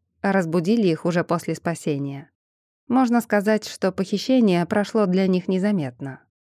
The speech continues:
Допрос пойманного нами обращённого ничего не дал. Он оказался одним из лакеев, работающих во дворце. Распоряжение ему отдавал так называемый «старший», о котором он не мог ничего сообщить, так как был под клятвой.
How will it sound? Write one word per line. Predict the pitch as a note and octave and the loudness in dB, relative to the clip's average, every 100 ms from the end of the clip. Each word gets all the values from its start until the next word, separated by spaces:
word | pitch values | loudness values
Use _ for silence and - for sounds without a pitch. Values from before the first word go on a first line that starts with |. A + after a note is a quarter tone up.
| _ _ _ _ _ | _ _ _ _ _
Допрос | - F3+ F#3+ F#3+ E3 | -4 -2 0 0 -2
пойманного | - F3+ E3+ E3 E3+ | 0 0 2 0 0
нами | E3 E3+ E3 D#3+ | 0 0 0 -2
обращённого | F#3 F3 E3+ B3+ A3+ E3 D#3 D#3 E3 - | -2 -2 -2 0 2 2 0 -2 -4 -2
ничего | G#3 G3 F#3+ | 0 0 0
не | F#3 F3+ | 0 0
дал. | D#3 C#3 C3+ - _ _ _ _ _ | 0 -2 -6 -16 _ _ _ _ _
Он | C#4 A3+ | 0 0
оказался | G3 F3+ F#3 F#3 F#3 | 0 2 0 2 0
одним | E3+ F#3+ F3+ | 2 2 2
из | F3 | 0
лакеев, | F3+ G#3+ G#3+ C#3 C3 - | 0 -2 -2 -8 -8 -8
работающих | - D#3+ E3+ E3+ D#3 - - | -6 -4 -4 -4 -6 -10 -8
во | D#3 | -6
дворце. | C#3+ D3 - - C#3+ - _ _ _ _ _ | -6 -8 -8 -14 -16 -18 _ _ _ _ _
Распоряжение | - F3+ - G3 F#3+ A#3+ G#3 E3 | -4 -4 0 0 2 2 4 2
ему | E3 F3+ F3 | 2 2 2
отдавал | E3 E3+ F#3 G3+ | 2 2 2 2
так | G3 F3+ | 2 -2
называемый | F#3 F3 E3 F3 F3 E3+ F3 E3+ | 0 0 0 0 0 0 -2 -4
«старший», | - - D3+ C3 - D3 C#3 _ _ _ | -6 -2 -2 -2 -8 -12 -12 _ _ _
о | - | -6
котором | F3 F3 F3+ E3+ | -4 0 0 2
он | E3+ F3 | 2 2
не | F3 | 2
мог | E3+ F#3+ - | 2 -2 -2
ничего | E3+ - D3+ | -4 -4 -4
сообщить, | D#3 - F3+ - D#3+ B2 - _ | -4 -6 -8 -8 -10 -12 -16 _
так | - D3+ | -10 -10
как | - D3 | -8 -10
был | C#3 D3 | -6 -8
под | C#3+ D#3 | -8 -14
клятвой. | - D3 C#3 - D#3+ C#3+ | -10 -10 -10 -16 -20 -20